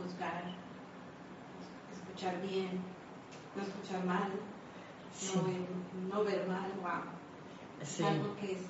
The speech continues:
Speaker 1: a diario.
Speaker 2: Es completamente práctica
Speaker 1: Sí.
Speaker 2: esta,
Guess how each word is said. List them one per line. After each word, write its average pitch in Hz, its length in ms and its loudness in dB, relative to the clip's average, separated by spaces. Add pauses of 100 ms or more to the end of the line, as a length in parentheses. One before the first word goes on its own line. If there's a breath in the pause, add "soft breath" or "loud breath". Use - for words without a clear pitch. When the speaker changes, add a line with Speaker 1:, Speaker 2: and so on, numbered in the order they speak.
(120)
Speaker 1:
a 196 120 -2
diario. 180 320 0 (260)
Speaker 2:
Es 170 120 6
completamente 180 580 10
práctica 156 640 10 (640)
Speaker 1:
Sí. - 460 -4
Speaker 2:
esta, 147 580 10